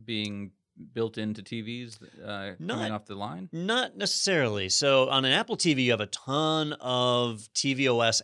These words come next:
Speaker 2: apps that you can run, right?
Speaker 1: Yeah.
Speaker 2: Those are not going to run on Samsung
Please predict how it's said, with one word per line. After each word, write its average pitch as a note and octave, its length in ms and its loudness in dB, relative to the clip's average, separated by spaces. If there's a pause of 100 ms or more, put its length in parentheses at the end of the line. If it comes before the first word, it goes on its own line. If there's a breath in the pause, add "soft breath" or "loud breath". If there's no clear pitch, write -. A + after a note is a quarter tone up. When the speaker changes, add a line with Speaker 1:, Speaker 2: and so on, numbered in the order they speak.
Speaker 2:
apps A2 280 -2
that - 100 -8
you G#2+ 80 -8
can G#2+ 100 -6
run, G#2 420 -6
right? G#2 120 -2
Speaker 1:
Yeah. G#2 80 0 (260 soft breath)
Speaker 2:
Those C#3 240 6
are D#3 80 0
not C#3 220 0
going C3 220 -2
to A#2+ 40 -4
run G#2+ 440 0
on G#2+ 480 -2
Samsung A2+ 500 -4